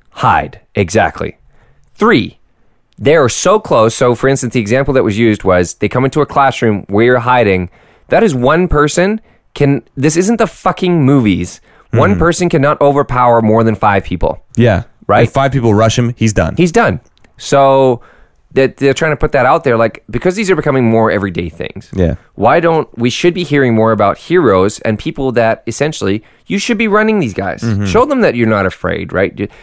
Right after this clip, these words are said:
Speaker 1: I know in
Speaker 2: Yeah,
Speaker 1: this,
Speaker 2: once they
Speaker 1: uh,
Speaker 2: see a mob of people coming at them, they'll be scared.
Speaker 1: they'll be shitting their little pantyhose, 'cause
Speaker 2: Yeah.
Speaker 1: I'm assuming that's what they
Speaker 2: They'll be
Speaker 1: were.
Speaker 2: like, "We've made a huge mistake."
Speaker 1: <laughs> It, 'cause they're, they're trying to use their one tool of fear to instill that into people and control the situation.
Speaker 2: Mm-hmm.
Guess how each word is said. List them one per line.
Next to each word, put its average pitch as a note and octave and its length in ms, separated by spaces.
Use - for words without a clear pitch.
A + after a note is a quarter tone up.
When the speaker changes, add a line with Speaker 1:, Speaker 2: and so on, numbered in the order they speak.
Speaker 1:
I C#3 120
know E3 280
in B2 180
Speaker 2:
Yeah, A#2+ 120
Speaker 1:
this, G2+ 80
Speaker 2:
once C#3 180
they D3+ 80
Speaker 1:
uh, - 20
Speaker 2:
see C3+ 180
a A2+ 80
mob A2+ 300
of F#2+ 60
people A2 180
coming G#2+ 280
at A#2 120
them, E2+ 140
they'll A#2+ 260
be F#2+ 120
scared. - 340
Speaker 1:
they'll G3+ 160
be F#3+ 140
shitting F#3 300
their F3+ 100
little F3 160
pantyhose, F#3 420
'cause G#2+ 40
Speaker 2:
Yeah. A#2+ 140
Speaker 1:
I'm G2+ 80
assuming E3+ 300
that's G#2+ 160
what G2+ 80
they F#2+ 80
Speaker 2:
They'll A#2 80
be B2+ 60
Speaker 1:
were. B2+ 80
Speaker 2:
like, G#2 80
"We've C#3+ 160
made C#3 140
a A#2 60
huge B2 300
mistake." B2 520
Speaker 1:
<laughs> - 800
It, D#3 160
'cause D#3 280
they're, D3+ 240
they're C#3+ 160
trying F3 200
to D#3+ 60
use D3 140
their A#2+ 120
one C#3+ 320
tool A2+ 440
of D#2+ 140
fear D3+ 540
to G2 140
instill C#3+ 420
that A#2 340
into F#2+ 200
people D3 440
and G2+ 140
control G2 380
the F2+ 40
situation. E2+ 580
Speaker 2:
Mm-hmm. G2 220